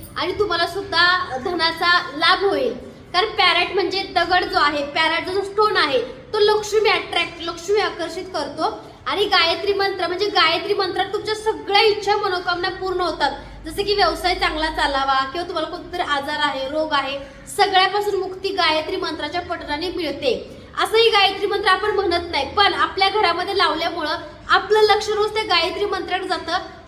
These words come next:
कमीत कमी अकरा वेळा रोज गायत्री मंत्र शुद्ध प्युअर गायच्या तुपाचा दिवा आणि एखादा सुगंधित धूप लावून तुम्ही म्हणा. तुमच्या आयुष्यामध्ये इतके बदल होतील की तुम्ही सुद्धा म्हणाल की "खूप चांगलं वाटतंय आम्हाला." तरी गायत्री मंत्राची फ्रेम सुद्धा आपल्याकडे उपलब्ध आहे.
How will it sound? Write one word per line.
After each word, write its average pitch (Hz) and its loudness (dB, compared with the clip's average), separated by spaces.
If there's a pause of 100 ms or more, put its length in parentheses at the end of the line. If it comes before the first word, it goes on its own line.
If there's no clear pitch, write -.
कमीत 440 4
कमी 480 -2
अकरा 415 0
वेळा 427 4
रोज 440 2
गायत्री 381 2
मंत्र 370 -2
शुद्ध 403 -6
प्युअर 381 0
गायच्या 339 -4
तुपाचा 330 -8
दिवा 339 -2 (260)
आणि 359 0
एखादा 392 0
सुगंधित 392 -2
धूप 381 -4
लावून 320 -4
तुम्ही 330 -4
म्हणा. 339 0
तुमच्या 339 -2
आयुष्यामध्ये 381 0 (320)
इतके 440 -2
बदल 415 2
होतील 392 -2
की 392 -6
तुम्ही 403 0
सुद्धा 381 0
म्हणाल 349 -2
की 330 -10
"खूप 403 -4
चांगलं 311 0
वाटतंय 302 -2
आम्हाला." 269 -2 (440)
तरी 415 2
गायत्री 381 2
मंत्राची 381 -2
फ्रेम 370 -4
सुद्धा 370 -2
आपल्याकडे 349 -2
उपलब्ध 311 -6
आहे. 311 -2